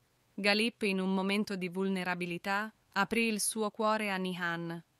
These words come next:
raccontandole dei suoi rimpianti, dei suoi errori e delle sue paure.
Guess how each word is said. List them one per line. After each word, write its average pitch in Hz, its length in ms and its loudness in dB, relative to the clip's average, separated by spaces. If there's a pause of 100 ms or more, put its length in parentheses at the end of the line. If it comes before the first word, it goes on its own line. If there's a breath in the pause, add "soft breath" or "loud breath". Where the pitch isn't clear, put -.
(100)
raccontandole 202 880 2
dei 196 200 2
suoi 190 280 -2
rimpianti, 180 800 -2
dei 175 240 0
suoi 180 320 -2
errori 190 560 -2
e 170 60 -4
delle 170 240 -4
sue 180 200 -6
paure. 165 600 -8